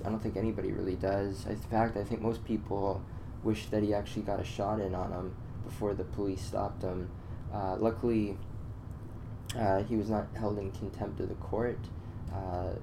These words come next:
they showed mercy, and, the, you, you know, I don't know how you couldn't, to be honest.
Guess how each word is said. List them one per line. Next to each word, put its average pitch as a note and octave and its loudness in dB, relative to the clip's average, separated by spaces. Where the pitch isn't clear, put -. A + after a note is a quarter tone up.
they F#2+ 0
showed G2 0
mercy, G#2 0
and, F#2+ 0
the, F#2+ -4
you, G2+ 0
you G2+ -2
know, F#2+ 0
I B2 6
don't C3 4
know B2 4
how A2+ 2
you G#2 2
couldn't, F#2 -2
to A#2 -2
be G2+ 0
honest. F#2 -2